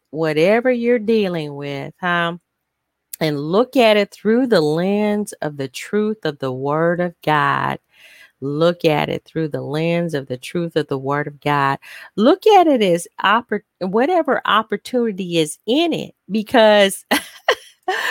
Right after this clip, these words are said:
I see you, Brother Speedy. There we go. Hello. I couldn't post the other one 'cause it was a slight typo.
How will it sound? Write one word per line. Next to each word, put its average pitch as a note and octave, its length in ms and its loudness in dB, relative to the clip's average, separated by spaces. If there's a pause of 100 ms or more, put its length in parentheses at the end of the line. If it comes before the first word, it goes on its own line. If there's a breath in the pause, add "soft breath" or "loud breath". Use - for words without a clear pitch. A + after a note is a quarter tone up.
(220 loud breath)
I C#4+ 220 2
see A#3 400 -4
you, G#3+ 180 -4
Brother F3+ 380 -6
Speedy. E3+ 540 -4
There G#3+ 260 4
we C#4+ 140 0
go. G3 300 6
Hello. A3 300 4
I G#3+ 180 4
couldn't F#4 280 0
post G4+ 340 4
the C4+ 160 0
other D4+ 240 4
one A3+ 220 -4
'cause C4 200 -8
it C4 80 -6
was C4 180 -2
a B3 100 -2
slight F#4 580 -2
typo. F#4+ 920 -2